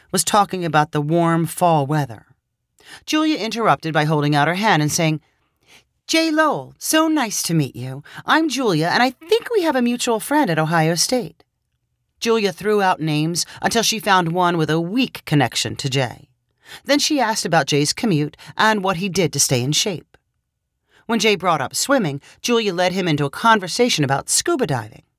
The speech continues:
They were still chatting when the presentations were supposed to start. "Nice work," Scott whispered as he and Julia found their seats. "He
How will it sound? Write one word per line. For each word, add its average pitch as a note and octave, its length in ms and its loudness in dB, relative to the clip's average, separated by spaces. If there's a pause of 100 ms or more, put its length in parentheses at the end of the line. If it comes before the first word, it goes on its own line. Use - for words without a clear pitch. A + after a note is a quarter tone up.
(580)
They D#4+ 140 0
were D4 80 -2
still C#4+ 320 -2
chatting G#3+ 480 0 (160)
when F#3 120 2
the F3+ 80 2
presentations D#3+ 720 -2
were B2+ 80 -4
supposed C#3 380 -4
to B2 60 -4
start. D#3 320 -4 (1160)
"Nice A#2 580 0
work," A#2 600 -2 (160)
Scott - 380 -2
whispered A#2+ 440 -6 (220)
as D3+ 140 0
he F#3+ 100 0
and D3 140 2
Julia C#3 320 -2
found C3 260 0
their A#2 80 -6
seats. - 460 -8 (440)
"He D#3+ 280 -4